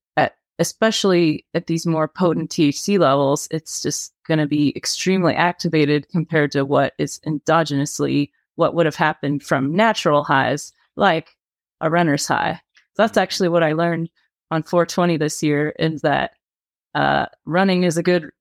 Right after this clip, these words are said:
Speaker 1: like, you have all these podcasts where people are like, "Yeah, I'm working out as, like, a replacement while I'm getting sober." And that's, it's literally because your brain, uh, makes anandamide that binds to the same receptors that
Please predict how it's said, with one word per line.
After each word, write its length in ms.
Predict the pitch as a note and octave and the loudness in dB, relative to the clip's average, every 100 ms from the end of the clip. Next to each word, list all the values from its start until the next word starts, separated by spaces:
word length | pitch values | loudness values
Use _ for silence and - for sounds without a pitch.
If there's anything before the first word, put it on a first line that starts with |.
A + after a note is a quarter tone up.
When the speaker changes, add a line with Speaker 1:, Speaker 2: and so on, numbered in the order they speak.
| - | -4
Speaker 1:
like, 240 | E3+ E3 - | 0 0 -2
you 200 | A3 C4 | 0 2
have 180 | G#3 G3 | 2 2
all 120 | F#3 | 2
these 160 | E3+ - | 0 -2
podcasts 500 | G3+ G3+ E3 D#3 - | -2 -2 -2 -4 -6
where 100 | E3+ | -4
people 280 | F3 E3+ | -4 0
are 60 | D#3 | 0
like, 200 | D3+ D3 | 0 0
"Yeah, 160 | C4+ B3+ | 2 2
I'm 300 | F#3 F#3 F#3 | 2 0 0
working 360 | A3 - F3+ | -2 0 0
out 260 | G3+ F#3 D3+ | 2 2 2
as, 180 | D#3+ - | 0 -2
like, 220 | D#3 D#3 - | -2 -2 -6
a 80 | |
replacement 680 | D#3 E3+ G3 G3 D#3+ D3+ - | -8 -2 -2 0 0 -2 -2
while 140 | D#3 | -4
I'm 180 | D3+ D#3 | -4 -4
getting 260 | E3 D3+ D3+ | -4 -4 -2
sober." 460 | A3 G#3+ D3+ D3+ _ _ _ E3 | 0 0 0 -4 _ _ _ -2
And 140 | F3 | 2
that's, 200 | A3+ - | 2 0
it's 180 | F3 - | -8 -6
literally 680 | F3 G#3 G#3 F#3+ F3+ F3 F3 _ - | 0 0 2 2 2 0 -2 _ -12
because 600 | F3 A#3+ G#3+ F#3+ F3+ - _ _ _ - | -4 2 2 0 -4 -18 _ _ _ -4
your 400 | F3 F3 E3+ _ _ - | 2 2 0 _ _ 0
brain, 480 | F#3 F3+ E3+ E3+ - _ | 2 4 2 0 -6 _
uh, 380 | - D3 D3 C#3 - _ _ _ | 0 2 2 -2 -6 _ _ _
makes 340 | D#3+ E3+ D#3+ - | -2 -2 -2 -2
anandamide 760 | E3 E3 E3+ E3+ D#3+ D#3 C#3+ - | 0 2 2 2 0 0 -2 0
that 260 | D#3+ C#3+ - _ - | 0 0 -4 _ 0
binds 380 | D3+ D#3 - - | 0 0 -4 -4
to 120 | D#3+ | -2
the 100 | D3+ | -2
same 260 | - E3 | 0 0
receptors 600 | D3+ - E3+ - D3 D3 - | 0 0 0 0 -2 -2 2
that 280 | C#3 C3+ | 2 2